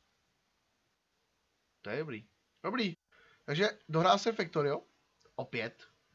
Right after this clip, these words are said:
No a nevím, jestli tohle bude konec série. Rozmyslím si to ještě. Protože, nevím, no. To, co jsem chtěl, to jsem splnil.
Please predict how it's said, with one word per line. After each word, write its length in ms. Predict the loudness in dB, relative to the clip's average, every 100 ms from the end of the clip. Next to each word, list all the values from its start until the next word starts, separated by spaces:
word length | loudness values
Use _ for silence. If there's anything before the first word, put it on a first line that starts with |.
| _ _ _
No 280 | -2 -2 0
a 440 | 2 6 6 2 -2 _ -20 -20 _ _ _ _
nevím, 240 | -4 0 0
jestli 160 | -2
tohle 180 | 0 2
bude 140 | 2
konec 260 | 0 -2 0
série. 420 | 0 0 0 -4 _ _ _ -8
Rozmyslím 460 | -4 -4 -6 -8
si 120 | -8 -8
to 80 |
ještě. 360 | -8 -6 -8 -10 -12 _ -20 -20 -20
Protože, 680 | -16 -10 -6 -4 -2 -2 -4 -10 _ _ _ _ _ _ _ -20 _ _ _ _ _ _
nevím, 280 | -6 -4 -4
no. 240 | -6 -8 -12 -20 _ _ _ _ _ _ -20 -20 _ _
To, 120 | -8
co 100 | -4
jsem 160 | -2 0
chtěl, 160 | 2 2
to 80 |
jsem 140 | 2 -2
splnil. 480 | -2 -4 -4 -6